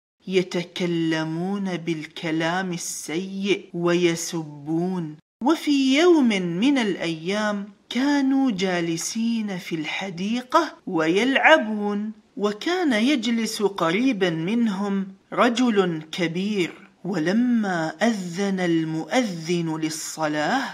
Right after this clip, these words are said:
بقوا يلعبون ويضحكون، ولم يهتموا بالأذان والصلاة. فجاء إليهم الرجل الكبير وقال لهم: "يا أبنائي،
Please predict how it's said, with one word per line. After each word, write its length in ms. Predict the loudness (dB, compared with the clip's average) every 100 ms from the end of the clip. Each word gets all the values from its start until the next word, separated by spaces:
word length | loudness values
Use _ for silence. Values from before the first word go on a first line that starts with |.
| -12 0
بقوا 640 | 4 4 2 0 4 4
يلعبون 1000 | 4 4 4 4 4 2 -2 -2 0 2
ويضحكون، 1400 | 4 4 6 4 2 -4 -4 -4 -2 0 2 2 -2 -6 -4
ولم 580 | 2 4 6 4 4 4
يهتموا 1120 | 2 2 0 -4 -2 2 4 2 0 0 0
بالأذان 1040 | 0 0 0 2 2 2 4 4 4 0
والصلاة. 840 | 0 -2 -6 -6 -2 0 2 2 0 -6 -14 _ -8
فجاء 840 | -2 0 2 4 6 6 6 6 4
إليهم 880 | -2 2 2 2 2 4 4 4 2
الرجل 760 | 0 -2 -2 0 0 2 4
الكبير 840 | 4 2 0 0 0 0 0 -2 -4 -2
وقال 760 | 0 0 4 6 6 6 4 4
لهم: 500 | 2 0 -2 -2 -6 -10
"يا 200 | 0 2 4 4
أبنائي، 920 | 2 0 -2 2 2 2 0 -2 -4